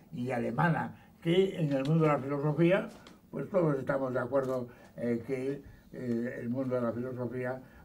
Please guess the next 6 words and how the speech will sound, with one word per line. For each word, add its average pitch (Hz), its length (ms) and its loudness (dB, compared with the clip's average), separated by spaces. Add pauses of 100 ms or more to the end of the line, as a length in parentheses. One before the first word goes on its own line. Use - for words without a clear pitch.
pues, 117 200 -2 (380)
sigue 123 420 -4 (220)
dependiendo 123 800 -4 (240)
en 120 160 0
grandísima 117 640 -4
parte 120 480 -6